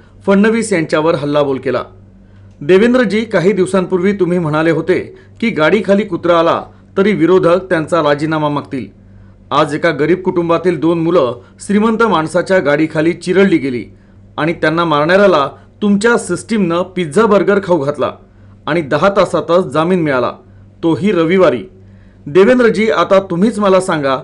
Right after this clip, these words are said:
की आम्ही गृहमंत्र्यांचा राजीनामा का मागू नये?" असं देशमुखांनी ट्विट केलंय.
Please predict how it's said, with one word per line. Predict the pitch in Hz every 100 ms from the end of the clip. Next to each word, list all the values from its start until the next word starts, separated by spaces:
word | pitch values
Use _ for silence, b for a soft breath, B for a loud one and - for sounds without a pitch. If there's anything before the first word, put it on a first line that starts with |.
| B B -
की | 220
आम्ही | 190 170 208
गृहमंत्र्यांचा | 160 175 202 190 151 180 165 185 185
राजीनामा | 147 135 160 160 165 175
का | 190 175
मागू | 196 170 165
नये?" | 165 123 - b b b -
असं | 151 160 156 170 147
देशमुखांनी | 143 165 208 202 175 160 185
ट्विट | 180 165 -
केलंय. | 139 117